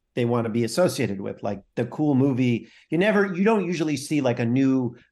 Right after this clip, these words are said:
cool style of art from, like, a sixty-five-year-old wealthy dude, right? You know, you s-, usually see it from someone who's young and hungry and trying things.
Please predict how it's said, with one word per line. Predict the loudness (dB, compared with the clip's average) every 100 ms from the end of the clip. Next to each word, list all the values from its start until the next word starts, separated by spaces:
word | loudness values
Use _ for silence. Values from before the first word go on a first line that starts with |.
| -8
cool | -2 0 0
style | -2 -2 2 4 2
of | 0
art | 0 0 0 -2 -8
from, | -4
like, | -2 -2 -4
a |
sixty-five-year-old | -8 -8 -8 -6 -2 -2 -2 -2 -2 0
wealthy | 0 0 -4 -8
dude, | -8 -8 -12 -20 _ _ _ _
right? | -8 -6 -8 -12 _
You | 0
know, | 2
you | 2
s-, | -2 -4
usually | -6 -2 -2
see | 0 0
it | 0
from | -2 -4
someone | -2 -2 0 0
who's | -2
young | 0 0 0
and | -2
hungry | -2 0 0
and | -2
trying | -2 0 0 -2 -6 -6
things. | -6 -6 -8 -18